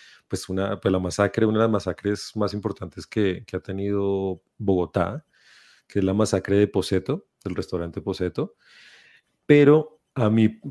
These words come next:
claro, particularmente la recuerdo porque fue una de las primeras películas que fui a ver solo, estando yo en una etapa de despecho, de, de, de noviazgo.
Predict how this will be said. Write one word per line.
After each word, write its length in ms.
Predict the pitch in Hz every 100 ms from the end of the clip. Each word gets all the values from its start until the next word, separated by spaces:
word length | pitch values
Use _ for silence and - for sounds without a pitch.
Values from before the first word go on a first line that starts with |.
| -
claro, 240 | 120 95
particularmente 640 | 92 92 98 101 101 101 131
la 80 | 131
recuerdo 520 | 120 117 98 101 98
porque 500 | 127 117 - 120 -
fue 260 | - 107 104
una 200 | 104 113
de 80 | 120
las 160 | 117
primeras 380 | - 107 95 92
películas 540 | - 95 92 98 101 -
que 140 | 98
fui 200 | - 95
a 60 | 90
ver 160 | 92
solo, 480 | - 101 92 92 - _
estando 460 | - - - 90 92
yo 380 | 95 98 92 -
en 200 | - 98
una 300 | 95 92 95 110
etapa 500 | 98 90 85 92 92
de 580 | 90 95 92 87 82 80 _ _ _ _
despecho, 840 | 98 95 - 113 110 113 117 120 139 _ -
de, 680 | 92 87 - 95 87 76 90
de, 380 | 85 87 85 82
de 120 | 92
noviazgo. 560 | 87 90 90 90 98